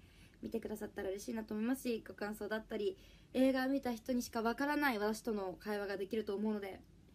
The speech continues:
ぜひぜひ楽しみにしてくださったら嬉しいなと思います。ぜひ情報の、情報だってチェックの方よろしくお願いします。はい、そしてですね、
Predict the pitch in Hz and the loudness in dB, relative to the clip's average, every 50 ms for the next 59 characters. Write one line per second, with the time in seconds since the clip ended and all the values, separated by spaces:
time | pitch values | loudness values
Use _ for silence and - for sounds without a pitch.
0 | - - - - - - - - - - - 220 - - - - 220 - - - | -20 -20 -20 -20 -20 -20 -20 -20 -14 -6 -6 -6 -6 -6 -10 -12 -12 -12 -14 -16
1 | - 208 208 190 - 214 202 196 190 185 - 208 - 196 190 175 - - 185 - | -16 -16 -14 -12 -12 -10 -12 -12 -12 -14 -14 -10 -10 -12 -12 -10 -10 -8 -8 -6
2 | - 220 214 - 233 220 233 285 - - - - - - 214 214 214 220 233 220 | -8 -8 -8 -6 -4 -2 -2 -2 -2 -4 -8 -8 -6 -4 -2 0 0 0 -2 -2
3 | - 233 196 - 190 185 185 196 196 190 196 190 180 - 214 208 185 185 185 175 | -2 -4 -4 -4 -6 -6 -6 -6 -6 -6 -6 -8 -8 -8 -8 -6 -4 -6 -6 -6
4 | - - - - - - - - - - - 220 - 220 208 214 226 - - - | -8 -14 -14 -16 -20 -20 -20 -20 -16 -10 -8 -4 -4 -2 -2 0 -2 -2 -2 -6
5 | - 190 190 - - - - 208 - - 202 196 202 208 202 214 214 233 220 - | -10 -10 -10 -12 -12 -6 -6 -4 -4 -4 -6 -6 -6 -6 -2 0 0 0 0 -2
6 | - - - - - - - 311 339 277 233 - 262 262 - - 370 330 320 311 | -8 -20 -20 -20 -14 -4 2 2 2 2 2 0 -2 0 2 4 4 4 4 4
7 | - 269 285 311 320 311 | 4 4 6 6 6 4